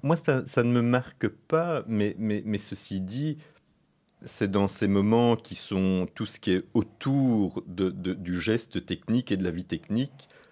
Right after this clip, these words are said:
souvent que se trouve la, la vraie rencontre. Et ça prend pas très longtemps, hein. Et, et même de dire à quelqu'un, « Écoutez, euh,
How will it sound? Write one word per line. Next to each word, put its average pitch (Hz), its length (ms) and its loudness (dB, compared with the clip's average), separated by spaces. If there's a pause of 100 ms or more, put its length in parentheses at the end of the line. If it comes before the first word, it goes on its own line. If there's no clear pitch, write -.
souvent 104 300 0
que - 140 -4
se - 40 -6
trouve 101 240 -2
la, 95 140 2
la 92 140 -2
vraie 85 180 -4
rencontre. 85 640 -6 (300)
Et 160 40 0
ça 151 140 -4
prend 151 200 -6
pas 156 120 -2
très 143 200 -4
longtemps, 104 680 -2
hein. 87 60 -10 (240)
Et, 127 160 2
et - 20 6
même 190 180 4
de 170 100 2
dire 131 200 0
à 113 60 6
quelqu'un, « 143 500 0 (100)
Écoutez, 107 320 0
euh, 101 360 6